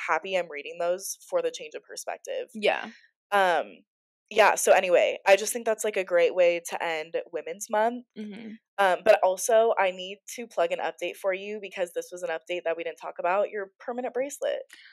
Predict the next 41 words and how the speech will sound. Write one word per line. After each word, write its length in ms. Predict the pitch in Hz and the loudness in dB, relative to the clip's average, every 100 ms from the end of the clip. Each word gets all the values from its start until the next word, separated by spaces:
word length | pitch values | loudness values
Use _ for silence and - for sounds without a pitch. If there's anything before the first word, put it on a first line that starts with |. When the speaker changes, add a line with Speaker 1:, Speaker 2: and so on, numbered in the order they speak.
| _ _ _ | _ _ _
Speaker 2:
Oh 60 | - | 0
Speaker 1:
before 200 | 320 494 | 4 6
Speaker 2:
my 80 | 453 | 6
Speaker 1:
we 140 | 453 | 6
end. 60 | 453 | 6
<laughs> 800 | 480 466 466 440 392 359 320 294 | 6 6 6 6 6 6 4 2
Speaker 2:
gosh, 160 | 311 - 262 285 311 339 | -2 -10 -4 2 4 6
Speaker 1:
'Cause 140 | 330 | 8
I 120 | 269 | 8
was 140 | 285 269 | 6 4
looking 300 | 262 262 220 | 0 0 2
at 160 | 180 | 2
Speaker 2:
yes. 160 | 165 139 | 4 2
Speaker 1:
it. 640 | - - - - _ - | -2 -8 -20 -20 _ 0
Speaker 2:
Um, 380 | 285 285 277 262 - | 2 4 2 -2 0
yeah, 300 | 339 330 220 | 4 6 4
me 140 | 254 | 4
and 100 | 320 | 2
Tyler 280 | 330 302 320 | 4 6 6
got 180 | 294 277 | 4 2
permanent 320 | 285 294 262 | 0 -2 0
bracelets, 880 | 247 285 - 143 90 - - - - _ _ _ - | 0 0 2 4 4 0 -10 -16 -16 _ _ _ 2
and 320 | 240 247 254 | 6 6 6
it 60 | 247 | 6
was 180 | 269 | 2
really 220 | 240 269 330 | 0 0 -2
cute. 600 | - 285 269 262 262 262 | -4 -6 -4 -2 0 0
I 80 | 247 | 0
made 160 | 240 262 | 0 0
a 60 | |
TikTok 440 | 262 240 - 233 233 | -2 -6 -2 -2 0
about 300 | 226 214 214 | 2 4 6
it. 300 | 214 214 - - _ _ | 4 4 0 -6 _ _
It 80 | 247 | 4
was 160 | 269 | 4
my 200 | 254 240 | 4 4
Valentine's 520 | 262 208 220 233 220 220 | 4 2 2 0 -2 0
Day 140 | 214 | 0
gift 240 | 208 208 | 0 -2
to 100 | 233 | -4
him, 680 | 226 214 190 185 180 180 202 | -4 -2 -2 -2 -2 -6 -12